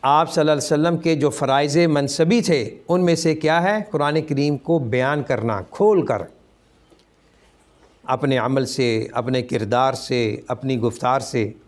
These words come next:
اور آپ نے یہ کام کیا ہے۔ تو اسی سے وہ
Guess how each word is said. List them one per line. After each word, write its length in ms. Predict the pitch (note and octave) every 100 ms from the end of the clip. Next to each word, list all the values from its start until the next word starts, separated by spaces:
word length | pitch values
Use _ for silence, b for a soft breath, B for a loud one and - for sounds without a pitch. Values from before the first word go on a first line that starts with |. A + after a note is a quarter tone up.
| -
اور 140 | B2+
آپ 260 | B2 B2+ C3
نے 100 | C3+
یہ 140 | B2+
کام 360 | B2+ C3 E3+ E3+
کیا 500 | - B2+ B2+ A#2 G2+
ہے۔ 260 | G2 F#2 - _ _ _ b b b b b b _ _
تو 460 | - C#3 C#3 C#3 C3+ - - - _ _ _ _ _
اسی 280 | - - E3+
سے 380 | E3 D3 C#3+ C#3+ -
وہ 380 | C3 C#3 C3+ B2